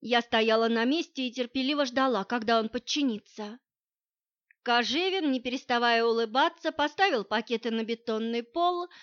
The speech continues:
шагнул ко мне, наклонился и... звонко чмокнул в щеку. Пока я отходила от шока, он, насвистывая что-то весёленькое, удалился из поля моего зрения.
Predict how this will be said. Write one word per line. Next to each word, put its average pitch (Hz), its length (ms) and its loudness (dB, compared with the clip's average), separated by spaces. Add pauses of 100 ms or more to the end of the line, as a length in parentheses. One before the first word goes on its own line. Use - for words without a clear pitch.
(120)
шагнул 311 480 2
ко 196 240 -6
мне, 302 440 0 (360)
наклонился 277 1120 0
и... 330 800 -2 (480)
звонко 320 720 0
чмокнул 240 600 -2
в - 40 -16
щеку. 220 640 -6 (1900)
Пока 233 240 0
я 233 220 2
отходила 233 560 0
от 240 120 -4
шока, 302 440 -2 (120)
он, 254 300 2
насвистывая 254 680 0
что-то 277 320 -4
весёленькое, 285 720 0
удалился 247 580 -2
из 233 140 -2
поля 240 260 0
моего 226 320 -2
зрения. 208 680 -8